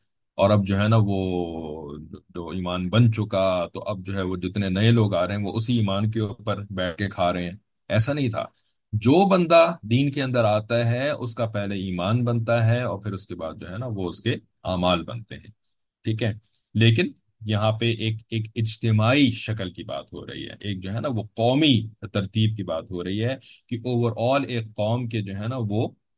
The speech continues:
concepts बनते हैं और उनके अकायद बनते हैं, उनकी convictions बनती हैं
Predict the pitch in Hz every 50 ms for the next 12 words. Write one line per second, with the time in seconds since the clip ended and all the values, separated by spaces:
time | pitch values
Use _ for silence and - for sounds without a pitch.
0 | _ - 113 117 123 120 113 - - 135 123 110 110 - - 104 110 110 107 101
1 | 107 110 104 104 95 98 101 98 98 98 95 87 - 87 92 95 92 92 92 90
2 | 87 85 82 - 90 101 98 104 113 123 123 117 107 104 104 101 101 - 95 95
3 | 98 95 92 90 90 90 95 87 82 - - 85 87 87 110 135 - - - 156
4 | 151 139 120 113 113 110 104 101 104 104 104 101 95 95 87 85 -